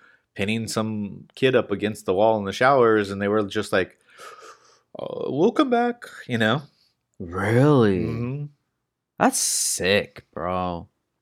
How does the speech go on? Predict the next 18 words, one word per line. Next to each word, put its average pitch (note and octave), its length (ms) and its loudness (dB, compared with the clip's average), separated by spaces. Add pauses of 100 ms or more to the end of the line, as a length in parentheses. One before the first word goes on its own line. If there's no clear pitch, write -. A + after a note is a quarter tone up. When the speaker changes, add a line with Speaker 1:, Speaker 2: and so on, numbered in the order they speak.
(140)
Speaker 1:
Yeah, - 180 -18
Speaker 2:
Good C3+ 260 -4
Speaker 1:
people, G#2+ 160 -8
Speaker 2:
lord, G2 340 -2
Speaker 1:
people E3 140 4
have G#2+ 180 2
problems. E2 360 -2
Speaker 2:
man. E2 60 -16
Speaker 1:
People A2+ 180 -2
have G2 180 -2
problems. D#2 440 -10 (220)
Speaker 2:
Yeah. D#2+ 300 -8
Speaker 1:
There's A2+ 100 0
too E3+ 140 -2
many D#3+ 160 -2
of B2+ 120 -2
the, A2+ 160 2
there's, D3 380 -4